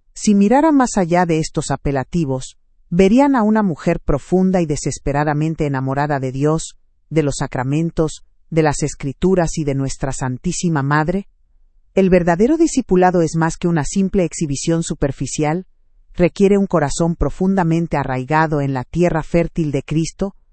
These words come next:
para que el fruto que demos sea, por naturaleza, sano y vivificante. Del mismo modo que una casa solo se mantiene firme ante las crecidas de las aguas,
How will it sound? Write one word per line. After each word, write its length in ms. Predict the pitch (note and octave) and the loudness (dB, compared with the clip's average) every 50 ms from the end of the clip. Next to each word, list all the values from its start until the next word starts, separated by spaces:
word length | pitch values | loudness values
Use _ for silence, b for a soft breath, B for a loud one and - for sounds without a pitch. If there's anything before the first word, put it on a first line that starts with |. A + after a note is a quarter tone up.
| _ _ - - - | _ _ -20 -2 2
para 180 | G3 F#3 F3+ | 2 2 2
que 160 | - - F3 D#3+ | 2 2 2 2
el 100 | D#3 - | 2 0
fruto 380 | - - A3 B3+ - - D#4 | 0 0 0 0 2 0 0
que 160 | - - G#3+ | 0 0 0
demos 380 | E3+ F3+ F#3 F#3+ F#3+ F#3 F3 - | 0 2 2 2 0 0 -2 -2
sea, 320 | - F#3 D#3+ D3 C3 A#2+ - _ _ _ _ _ _ | 0 0 0 0 0 -4 -8 _ _ _ _ _ _
por 180 | - D#3+ D3 | 0 0 2
naturaleza, 840 | D3 C#3 C3+ - C#3+ C3+ C3 A#2+ B2+ C#3+ E3+ F3+ - - A3+ B3+ - _ _ _ _ _ _ _ | 0 -2 -2 -2 -4 -2 -2 0 0 0 0 0 0 -2 -2 -2 -2 _ _ _ _ _ _ _
sano 500 | - - - - A#3+ C4+ C#4 D4 D4+ D4 | -16 -4 0 2 4 6 6 6 6 4
y 60 | C4 | 4
vivificante. 920 | G#3+ G3+ F3 D#3 D3+ - - - - - D3+ C#3 C3+ A#2+ - B2+ A#2 - _ _ _ _ _ _ _ _ _ - - - | 2 2 0 0 -2 -2 -4 -4 -2 0 0 0 -2 -4 -6 -10 -12 -14 _ _ _ _ _ _ _ _ _ -20 -12 -4
Del 220 | F#3 F3+ F#3+ F3+ | 0 2 2 4
mismo 320 | F3+ G3 G3 - A3+ B3 B3 | 4 2 4 4 4 6 6
modo 300 | B3+ C#4+ C#4 A#3 G3+ - | 6 6 6 4 2 0
que 100 | - D#3 | -2 -2
una 220 | C#3+ C#3 C3+ C3+ | -2 -2 -2 -4
casa 360 | - - E3 E3 - - D#3 C3+ | -2 0 0 0 0 -4 -6 -4
solo 280 | - - F3+ F3+ F3+ | 0 2 2 2 2
se 140 | E3 - E3 | 2 0 0
mantiene 500 | D#3+ D#3 C#3+ C#3+ - E3 E3+ E3+ E3 D3+ | 0 0 0 -2 -2 0 0 0 0 -2
firme 380 | - - - F3+ F3 E3+ E3+ D#3+ | -2 -2 0 0 0 2 0 0
ante 220 | D3+ C#3+ - C#3+ | 0 -2 -2 -2
las 180 | C#3 C3 - - | -2 -4 -6 -6
crecidas 520 | - C3 C3 - - E3 E3+ E3 D#3+ D3+ | -6 -6 -6 -4 -4 -2 0 0 0 0
de 80 | - C#3+ | -2 -4
las 220 | C#3 B2+ - - | -4 -4 -2 0
aguas, 440 | E3 D#3+ D#3+ D#3+ E3+ F3 F3 - | 2 2 4 2 2 0 0 -4